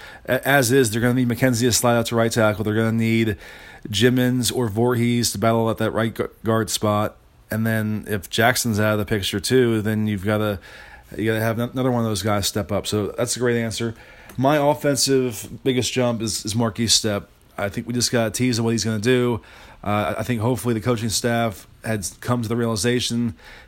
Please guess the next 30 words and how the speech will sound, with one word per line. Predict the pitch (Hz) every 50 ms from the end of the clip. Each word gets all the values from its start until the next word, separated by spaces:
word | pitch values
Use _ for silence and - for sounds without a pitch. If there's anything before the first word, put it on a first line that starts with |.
| -
that | - 107 104 101 104 95 -
he | - 113 113 113
was | 113 110 110 104 101 - -
too | - - - 123
valuable | 110 117 113 117 120 117 110 113 117 113
to | 104 110
be | 104 113 113 110
in | 113 110
a, | 110 107 107 107 104 104 92 - _ _ _ _ _ - - _ _ _ _ - - - - - -
a | - 104
tertiary | - - - 131 117 - - 127 120 117 117 120
or | 113
secondary | 101 123 113 113 113 113 113 113 110
role. | 107 117 120 123 123 120 117 113 - - - - - - - - -
I | - - 113
hope | 120 123 -
that | 120
he's | 120 120 117 101
the | 110
lead | 113 120 107
back | 95 120 123 123 110 -
next | 131 127 113 - -
year | 127 127 127 127 123 120
and | 117 113
gets | 110 113 - -
to | - 101
fully | - - 117 117 117
unleash | 113 110 107 110 113 117 120 113 107 - - - - - - -
healthy | 107 117 123 117 - 123 117 117
over | 110 110 113 101 104 107 107 107 104 90